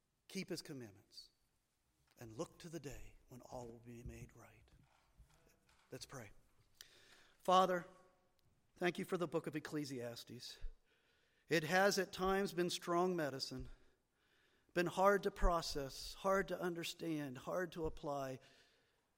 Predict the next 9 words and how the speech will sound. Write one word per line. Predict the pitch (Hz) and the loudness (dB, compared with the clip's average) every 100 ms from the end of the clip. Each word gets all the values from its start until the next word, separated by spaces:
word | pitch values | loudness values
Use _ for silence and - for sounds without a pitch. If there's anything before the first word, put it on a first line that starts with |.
| _ _ _ | _ _ _
and | 165 | 0
it | 160 | 0
has | 165 160 - - - 170 | 2 0 0 -4 0 2
led | 160 202 | 4 2
us | 135 - | 2 -2
at | 147 - | -4 -6
times | 170 160 143 120 120 - - - - - - - - | -2 -2 -2 -6 -10 -10 -10 -14 -10 -4 -4 -4 -10
to | - | -8
despair | 147 - - 160 170 120 113 | -4 -4 -2 0 0 -2 -8